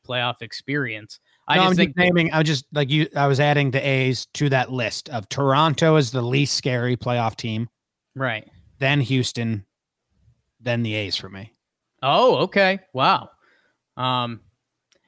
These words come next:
Speaker 1: yeah, I don't know. I, I think their, their body of work, um, still speaks,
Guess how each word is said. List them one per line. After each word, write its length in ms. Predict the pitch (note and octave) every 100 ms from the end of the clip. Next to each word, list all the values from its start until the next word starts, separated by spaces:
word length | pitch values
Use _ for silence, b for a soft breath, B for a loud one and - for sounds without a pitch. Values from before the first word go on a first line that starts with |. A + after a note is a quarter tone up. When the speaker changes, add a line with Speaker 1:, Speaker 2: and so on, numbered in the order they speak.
| _
Speaker 1:
yeah, 180 | G#3 A#3
I 80 | G#3+
don't 120 | A#3+
know. 180 | B3 C#3
I, 180 | B2 B2+
I 160 | C#3
think 260 | C#3 F3 D3+
their, 340 | E3 D#3+ D3 -
their 160 | D3 C#3+
body 440 | - C#3 D3+ D3
of 140 | C3 A#2
work, 680 | C3 C#3+ B2+ - - - _ _ _
um, 440 | B2 A#2+ A#2 A2+ - _ _ _ _ _
still 360 | - - D3+ C#3
speaks, 500 | - - C#3 C3 -